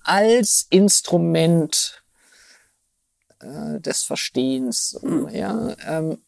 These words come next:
Speaker 1: das klingt schon zu weit weg. Also das kl-, ein
Speaker 2: Mhm.
Speaker 1: Instrument klingt schon so, dass man irgendwie dahin muss, ja. Und ich würde
Speaker 2: Ja.
Speaker 1: sagen, es ist einfach so sehr Teil von dem,
Speaker 2: Mhm.
Speaker 1: wer ich bin,
Speaker 2: Mhm.
Speaker 1: ja.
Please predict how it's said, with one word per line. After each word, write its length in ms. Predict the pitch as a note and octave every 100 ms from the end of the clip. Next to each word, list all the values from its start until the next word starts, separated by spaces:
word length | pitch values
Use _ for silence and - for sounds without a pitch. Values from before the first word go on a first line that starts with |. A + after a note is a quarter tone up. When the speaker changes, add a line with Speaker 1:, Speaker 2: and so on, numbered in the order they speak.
| - - -
Speaker 1:
das 220 | E3+ -
klingt 440 | - G3+ C4 D4+
schon 380 | - - F3 F3
zu 300 | - - F#3
weit 400 | F3+ E3 - D#3
weg. 380 | E3 D3 - - -
Also 180 | D#3
das 240 | D#3 D#3+ -
kl-, 160 | - -
ein 120 | D#3
Speaker 2:
Mhm. 60 | -
Speaker 1:
Instrument 560 | F#3+ A3+ F3+ F3 G3+
klingt 280 | - F#3 G3+
schon 220 | - F3
so, 140 | D#3+ E3+
dass 160 | E3
man 160 | F3+ D#3
irgendwie 280 | - E3 D#3+
dahin 340 | D3+ D3+ F#3+ F#3+ D#3+
muss, 400 | A#2+ - - -
ja. 280 | D#3 D#3 F#3
Und 80 | F#3+
ich 160 | -
würde 140 | F#3 F3+
Speaker 2:
Ja. 60 |
Speaker 1:
sagen, 200 | G#3+ F#3+
es 120 | F#3+
ist 320 | - A3 - -
einfach 360 | G#3 - G#3
so 460 | - - G3+ - E3
sehr 560 | A3 - G3 A3+ A#3 -
Teil 400 | - F3+ G3 A3
von 320 | A3+ - F3
dem, 480 | D#3+ F3 F#3+ G3 F#3+ - - - - -
Speaker 2:
Mhm. 280 | G#3+ G3+ F3+ _ _
Speaker 1:
wer 300 | D3 E3+ E3
ich 240 | D#3 - -
bin, 300 | E3 G#3 E4 F#4+
Speaker 2:
Mhm. 400 | - G3 G#3 G#3+ - -
Speaker 1:
ja. 180 | G3